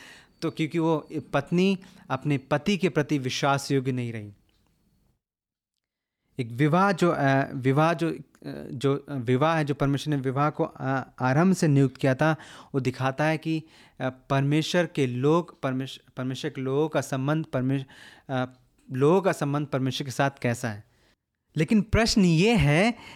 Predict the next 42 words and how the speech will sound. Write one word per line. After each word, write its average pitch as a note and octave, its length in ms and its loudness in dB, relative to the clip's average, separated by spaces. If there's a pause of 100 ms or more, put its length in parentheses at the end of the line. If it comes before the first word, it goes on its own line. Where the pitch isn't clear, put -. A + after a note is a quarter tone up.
(140)
कि F3+ 80 0
ये F#3+ 140 4
राजा D#3 320 2
है G3 420 2
कौन, C3 300 0 (840)
जिसकी G3 360 2
प्रशंसा F#3 480 4
और F3 140 4
चर्चा F3+ 400 2
सदा F3 380 2
सर्वदा D#3+ 480 2
तक E3 200 2 (400)
होती E3+ 240 4
रहेगी? B2+ 300 2 (400)
कौन G#3 340 2
ऐसा F3 340 2
राजा D#3+ 380 2
है F3+ 260 4 (300)
जिसका D3 260 0
धन्यवाद D3+ 640 2 (280)
देश E3 420 2
देश D#3+ 220 4
के E3 120 2
लोग D#3 280 4
किया D3+ 200 4
करेंगे? A#2+ 420 4 (320)
जैसा D#3 200 2
कि F3 120 2
मैंने E3+ 280 4
प-, F3 120 -2
अपने D#3 480 2
संदेश D3 380 4
के E3 100 0
आरंभ C#3+ 200 4
में D#3+ 160 4
कहा C#3+ 160 0
था E3 140 2
कि E3+ 140 0
ये C#3 120 4
राजकीय C3 440 2
भजन C#3+ 320 4
है, F3 140 4